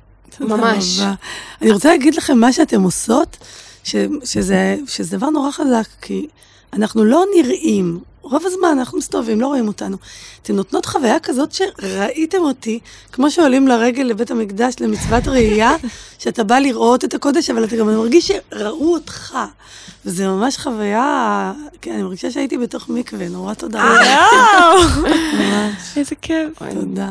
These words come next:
Speaker 1: אתן
Speaker 2: שמחות
Speaker 1: מאוד
Speaker 2: לשמוע.
Speaker 1: נדיבות.
Speaker 3: יש.
Speaker 2: תודה שהגעת. באמת, אני רק רוצה להגיד לזכותך שגם, אה, סתם, אני עכשיו יזמתי איזושהי, כזה מין מפגש לקראת אלול, סדנת כתיבה,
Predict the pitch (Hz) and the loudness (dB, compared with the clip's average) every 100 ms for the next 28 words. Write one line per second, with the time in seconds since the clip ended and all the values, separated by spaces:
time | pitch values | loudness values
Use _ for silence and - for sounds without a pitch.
0 | 196 - 196 180 175 - 202 202 202 233 | -10 -10 -10 -12 -14 -2 2 2 4 4
1 | 208 208 185 185 170 - - 262 262 - | 4 0 0 -4 -6 -12 -6 0 0 -2
2 | 320 - - 190 170 196 214 269 240 196 | -6 -10 -8 -6 -4 -4 -4 -6 -6 -6
3 | 226 214 - 196 214 190 196 240 233 240 | -8 -8 -6 -4 0 2 0 0 2 4
4 | 214 190 202 - 208 220 - 190 - 226 | 4 4 0 -2 -2 -2 -2 -6 -2 -2
5 | 226 - 180 170 170 165 160 - - - | -2 -6 -4 -2 -2 -2 -4 -6 -4 0
6 | 208 185 170 165 180 196 190 196 202 214 | 2 2 -2 -6 -6 -4 -2 -4 -2 -4
7 | 214 233 170 - - - 190 170 175 170 | -4 -4 -6 -8 -18 -12 -6 -2 -2 -2
8 | 170 - 185 202 - 196 185 190 180 170 | -4 -6 -2 -2 -4 -8 -8 -8 -8 -4
9 | 190 202 - 170 196 196 - 185 170 226 | 0 0 -2 -4 -4 -6 -8 -6 0 0